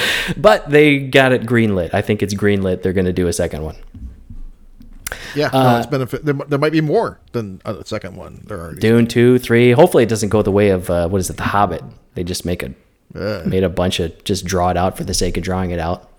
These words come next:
Speaker 1: Hopefully not, but we'll see.
Speaker 2: Hopefully not.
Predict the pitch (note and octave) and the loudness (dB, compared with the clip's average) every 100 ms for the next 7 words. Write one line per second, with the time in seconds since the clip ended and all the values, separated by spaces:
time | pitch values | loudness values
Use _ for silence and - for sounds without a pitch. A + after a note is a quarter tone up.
0 | - - B2 F#2 D#2+ C#2+ - - - F#2+ | -10 -2 -2 -2 -10 -12 -16 -18 -8 -4
1 | A#2 A#2 F2 E2 - G#2+ - A1+ - - | -4 -4 -10 -14 -14 -12 -12 -14 -16 -18
2 | - - | -20 -20